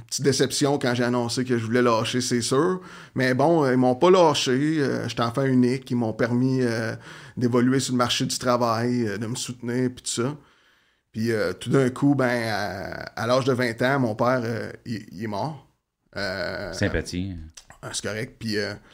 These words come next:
Speaker 1: la maladie, même chose, ma mère, euh, un an et demi après, elle est partie elle aussi, la maladie l'a emportée.
Speaker 2: Fait qu'en un an et demi, t'as perdu tes deux parents back-à-back
Speaker 1: Ouais.
Speaker 2: en début vingtaine,
Speaker 1: Début
Speaker 2: c'est ça que tu me
Speaker 1: vingtaine,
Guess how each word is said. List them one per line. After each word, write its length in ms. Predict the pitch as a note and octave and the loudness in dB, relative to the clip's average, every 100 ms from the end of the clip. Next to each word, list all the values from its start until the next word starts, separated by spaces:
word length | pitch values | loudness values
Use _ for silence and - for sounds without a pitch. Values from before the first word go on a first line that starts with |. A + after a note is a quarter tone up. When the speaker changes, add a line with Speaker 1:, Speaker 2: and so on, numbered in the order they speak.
| _ | _
Speaker 1:
la 80 | A2+ | -4
maladie, 500 | A#2 B2 A#2+ A2+ B2+ | 0 2 0 0 0
même 200 | D3 C3+ | 2 2
chose, 220 | B2+ C#3 C3 | 2 0 2
ma 140 | A#2+ | 2
mère, 300 | A#2+ C3+ C3+ | 2 0 0
euh, 300 | A2+ A2+ A#2 | 0 -2 0
un 20 | B2 | 0
an 40 | |
et 60 | B2+ | 2
demi 220 | B2 C3 | 2 2
après, 220 | A#2 A#2 | 0 -2
elle 340 | A2+ B2 A#2+ A2 | -2 0 0 -2
est 40 | G2+ | -4
partie 340 | A2 - A#2+ | -6 -4 -2
elle 100 | A#2 | -2
aussi, 340 | A2 - A#2 | -4 -4 -2
la 120 | A#2+ G#2+ | -2 -2
maladie 340 | G#2 G2 A#2 | -4 -6 -4
l'a 140 | A2 | -4
emportée. 480 | F#2 - - G2+ A2+ - _ - - - - - - | -4 -8 -10 -8 -8 -10 _ -20 -20 -20 -20 -8 0
Speaker 2:
Fait 100 | A2+ | 4
qu'en 240 | A#2+ A#2+ A#2+ | 4 4 6
un 180 | C3 C#3 | 6 6
an 80 | C#3 | 6
et 120 | C#3 C3+ | 8 8
demi, 480 | A#2+ A#2+ C3 C#3+ C3+ | 8 8 6 4 0
t'as 80 | - | 0
perdu 320 | G#2 F#2+ A2 | 0 0 -2
tes 140 | G#2 | -2
deux 160 | G2 G#2+ | 2 2
parents 300 | G2 F#2+ G#2+ | 2 2 0
back-à-back 600 | G2 F#2+ F#2+ F2+ G2+ G#2+ | -2 -4 -4 -2 -2 -2
Speaker 1:
Ouais. 200 | A#2+ C3 - F#2+ | 0 0 -2 -2
Speaker 2:
en 160 | F#2+ - | -2 -4
début 300 | A2 G#2 G2+ | -4 -2 0
vingtaine, 360 | G2+ G2+ A#2+ C3 | 0 2 2 4
Speaker 1:
Début 200 | C3+ C3 | 4 4
Speaker 2:
c'est 40 | C3+ | 4
ça 40 | |
que 60 | C3+ | 4
tu 60 | |
me 60 | G#2 | 4
Speaker 1:
vingtaine, 220 | C3 C3+ | 2 2